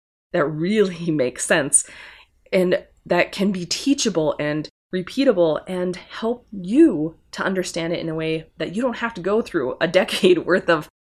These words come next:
trial and error trying to figure it all out. So when it comes to all of this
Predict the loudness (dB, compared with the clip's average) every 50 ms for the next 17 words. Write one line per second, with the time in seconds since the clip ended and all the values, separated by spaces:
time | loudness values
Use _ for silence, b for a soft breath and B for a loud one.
0 | _ _ _ 2 4 6 6 6 6 4 4 4 2 2 4 4 6 6 6 4
1 | 2 0 -2 0 0 0 0 -2 -4 -2 -2 -2 -2 -2 -4 -4 -4 0 2 4
2 | 4 4 2 0 -6 -16 _ _ _ _ _ _ _ _ _ _ _ _ -4 2
3 | 6 8 8 8 6 2 -4 _ _ _ _ _ _ 2 2 2 2 0 0 2
4 | 2 2 2 0 0 0 2 2 2 0 0 -2 -4 -4 -2 -2 -4 -4 -6